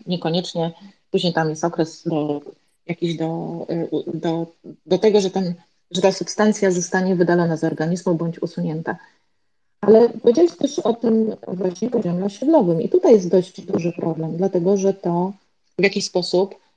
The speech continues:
e, właśnie legitymizuje, e, taką formę uprawiania sportu. Czyli, e, jeśli młody sportowiec właśnie na poziomie osiedlowym, który dopiero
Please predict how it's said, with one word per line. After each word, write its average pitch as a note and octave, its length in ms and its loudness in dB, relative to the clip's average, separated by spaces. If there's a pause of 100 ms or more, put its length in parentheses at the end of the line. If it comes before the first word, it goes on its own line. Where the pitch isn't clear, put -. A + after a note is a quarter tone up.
(600)
e, F3+ 160 -2
właśnie F#3 320 2
legitymizuje, F#3 880 2
e, E3+ 180 -4
taką E3+ 300 -2
formę E3 340 -4
uprawiania E3+ 640 -4 (320)
sportu. E3+ 560 -2 (500)
Czyli, F3 640 2
e, E3 300 0
jeśli F3+ 640 0 (460)
młody F#3+ 240 2
sportowiec G#3 600 0 (100)
właśnie A3+ 260 -2
na B3 80 2
poziomie F3+ 400 -2
osiedlowym, E3 580 -4
który F3 240 -4
dopiero E3+ 520 0